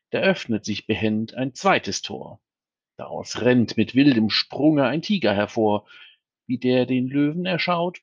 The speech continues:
brüllt er laut, schlägt mit dem Schweif einen furchtbaren Reif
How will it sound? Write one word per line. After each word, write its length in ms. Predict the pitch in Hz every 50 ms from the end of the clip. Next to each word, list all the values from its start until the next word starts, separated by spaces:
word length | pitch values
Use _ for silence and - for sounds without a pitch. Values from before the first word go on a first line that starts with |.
| _ _
brüllt 420 | - 151 165 170 175 170 - -
er 140 | - 87 98
laut, 560 | 104 107 107 107 110 110 110 - - - - _ _ _ _ _ _ _ _
schlägt 640 | - - - - - 117 131 143 135 - - - -
mit 100 | 104 -
dem 160 | - - -
Schweif 540 | - - - - 120 123 123 123 123 120 -
einen 280 | - 98 107 101 104 104
furchtbaren 680 | - - 185 175 160 - - - 120 110 107 104 101
Reif 520 | 104 117 131 139 135 135 127 - - -